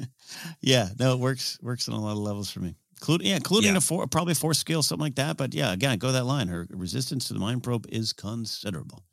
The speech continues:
Speaker 2: Yeah, well, and, you know, e-, everything we've ever known about these things, uh, that it is, uh, i-, i-, it's not always easy. It doesn't always work. It's not always something that a Darksider can do. Kylo seems particularly adept at it,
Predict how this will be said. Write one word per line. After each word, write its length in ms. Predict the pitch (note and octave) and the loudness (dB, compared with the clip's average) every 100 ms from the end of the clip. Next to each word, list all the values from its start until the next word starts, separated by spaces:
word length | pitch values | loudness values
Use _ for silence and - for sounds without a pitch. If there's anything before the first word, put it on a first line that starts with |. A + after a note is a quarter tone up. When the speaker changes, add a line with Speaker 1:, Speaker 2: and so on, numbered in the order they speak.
| _ _ _ _ _ _ - | _ _ _ _ _ _ -8
Speaker 2:
Yeah, 360 | A#2+ B2 C2 D#2 | -2 -2 -2 -4
well, 240 | B2 C3 | -2 0
and, 280 | D#3 D#3 C#3+ | 2 2 2
you 100 | F#2 | 2
know, 280 | A#2 C3+ F2 | 2 2 0
e-, 160 | F2 | -2
everything 280 | G2 A#2+ A#2+ | -2 0 2
we've 120 | G#2+ | 2
ever 220 | F#2 G#2+ | 0 0
known 260 | G2 G#2+ C#3 | 2 2 2
about 220 | F#2 E2+ | 2 0
these 240 | F2+ E2+ - | 0 -2 -2
things, 440 | E2 E2+ F#2 - - | -4 -4 -4 -6 -6
uh, 360 | E2+ E2 E2+ D#2+ | -4 -2 0 -2
that 360 | D#2+ D#2+ E2 E2+ - | -2 -2 -2 -4 -10
it 300 | E2+ E2 E2+ - | -8 -4 -6 -6
is, 640 | F2 E2+ E2 D#2+ - - - | -6 -4 -4 -6 -8 -8 -8
uh, 360 | E2+ E2+ E2+ - - | -4 -2 -2 -6 -10
i-, 60 | |
i-, 60 | F#2 | -12
it's 320 | - G2 G2 | -10 -8 -6
not 120 | G2 F#2+ | -2 0
always 220 | G2+ G2 | 2 2
easy. 360 | C#3 A2+ G2+ - | 2 2 0 -4
It 200 | G2 F2+ | -4 -4
doesn't 200 | - F#2+ | -2 -2
always 240 | F2+ F#2 G2+ | 0 0 2
work. 180 | A#2+ | 0
It's 140 | - - | 0 -6
not 120 | E2+ | -8
always 320 | - F2 E2+ D#2+ | -4 -2 -2 -4
something 400 | E2+ E2 D#2+ D#2+ | -6 -6 -8 -8
that 260 | D2 C#2+ - | -8 -8 -8
a 60 | E2 | -8
Darksider 400 | D#2 C#2+ E2 D2+ | -8 -6 -6 -6
can 120 | D#2+ | -4
do. 180 | F2+ D2+ | -2 -2
Kylo 280 | D#2+ D#2+ | -4 -4
seems 240 | D#2 D#2+ D2 | -4 -6 -8
particularly 680 | D#2 - F2 E2 D#2 D2+ D2+ | -10 -10 -10 -8 -6 -6 -8
adept 420 | E2 C#2+ C#2 - - | -10 -10 -10 -10 -12
at 140 | C#2 | -12
it, 220 | - - | -14 -18